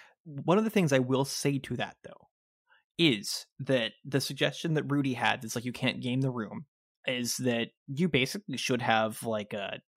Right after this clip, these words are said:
projection for everyone's, you know, like, value. And, like, you can go within two or three bucks of that. You know, it's like, for example, I paid more than my sheet said that I should pay for Aaron Nola, because I had fed in A T C's stuff for Aaron Nola into my thing, and I had,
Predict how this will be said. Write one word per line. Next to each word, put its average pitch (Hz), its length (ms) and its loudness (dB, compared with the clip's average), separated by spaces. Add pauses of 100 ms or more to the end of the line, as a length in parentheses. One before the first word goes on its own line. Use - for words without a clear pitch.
(140)
projection 131 420 2
for 123 140 4
everyone's, 117 540 -2 (260)
you 127 160 -2
know, 110 180 0
like, 117 260 -2
value. 110 360 -2 (680)
And, 247 200 6
like, 175 200 4
you 202 80 2
can 208 180 6
go 135 180 4
within 120 340 2
two 127 220 -2
or 123 60 0
three 120 120 -4
bucks 120 260 2
of 120 40 4
that. 120 180 4
You 123 100 2
know, 117 80 2
it's 110 120 -4
like, 110 200 -4 (380)
for 151 300 4
example, 127 640 2 (100)
I 127 680 2 (320)
paid 143 380 2
more 127 320 2
than 120 160 0
my 117 180 2
sheet - 340 -4
said 110 200 -4
that 113 80 -4
I 113 80 2
should 113 180 -8
pay 117 160 -6
for - 200 -6
Aaron 113 260 -4
Nola, 123 420 2 (240)
because 127 320 -6
I 117 80 2
had 117 140 -2
fed 110 400 0
in 110 280 -2
A 117 160 -2
T 120 180 -2
C's 110 340 -4
stuff - 300 -8
for - 200 0
Aaron 113 260 2
Nola 110 340 0
into 113 200 -4
my 123 120 0
thing, 113 320 -2
and 113 80 0
I 110 100 2
had, 113 280 -2